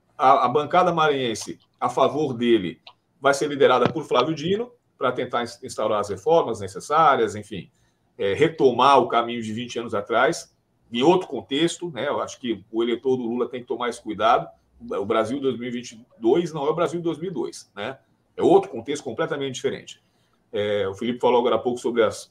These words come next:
políticas assistencialistas, né? Que, em tese, foram criadas pra criar uma, um, um estado de bem-estar suficiente pro povo sair de um estado de miséria e depois serem abandonadas. No Brasil, elas jamais serão abandonadas,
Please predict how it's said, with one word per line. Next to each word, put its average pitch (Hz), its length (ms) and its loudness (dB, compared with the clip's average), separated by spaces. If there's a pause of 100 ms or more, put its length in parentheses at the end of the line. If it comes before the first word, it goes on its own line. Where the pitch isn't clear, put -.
políticas 110 420 -4 (160)
assistencialistas, 110 840 -6
né? 135 180 -6 (260)
Que, 127 140 -2
em 131 100 -4
tese, 147 300 6
foram 131 220 -4
criadas 117 440 0
pra - 400 0 (300)
criar 135 480 8
uma, 170 600 2 (420)
um, 131 240 -6
um 139 40 0
estado 175 540 4
de 139 140 -10
bem-estar 127 800 2 (220)
suficiente 131 720 -6
pro 120 180 -10
povo 120 260 -2
sair 127 360 2
de 240 80 -8
um 208 60 -4
estado 135 300 0
de 131 80 -4
miséria 117 600 0 (260)
e 120 60 -10
depois 135 340 -2
serem 180 180 0
abandonadas. 180 640 -2
No 131 100 -10
Brasil, 139 280 -2
elas 151 120 0
jamais 190 400 2
serão 175 200 -4
abandonadas, 156 600 -8